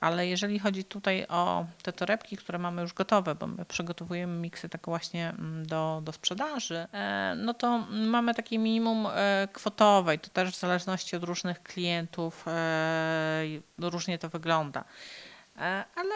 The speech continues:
ale jest to, że tak powiem, około tam kilkudziesięciu torebek, jeżeli chodzi o miksy w różnych rozmiarach. Także w zależności, jak dopasujemy te rozmiary, tak, tak kształtują się ceny.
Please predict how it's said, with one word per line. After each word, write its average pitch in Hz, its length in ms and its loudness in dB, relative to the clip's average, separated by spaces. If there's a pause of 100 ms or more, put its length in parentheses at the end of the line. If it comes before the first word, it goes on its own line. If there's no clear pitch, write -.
ale 359 160 -2
jest 339 260 -2
to, 277 420 4
że - 120 -4
tak - 180 -4
powiem, 233 380 2
około 202 420 0
tam 190 180 -2
kilkudziesięciu 175 800 -8
torebek, 160 480 -4
jeżeli 151 280 -8
chodzi 147 280 -6
o 139 100 -6
miksy 151 380 -6
w 151 60 -12
różnych 147 360 -8
rozmiarach. 139 600 -4
Także 151 280 -10
w - 60 -14
zależności, 160 560 -4
jak 160 80 -10
dopasujemy 185 520 -10
te 196 100 -10
rozmiary, 202 520 2
tak, - 240 -16
tak - 160 -6
kształtują 220 520 0
się 247 140 0
ceny. 226 420 4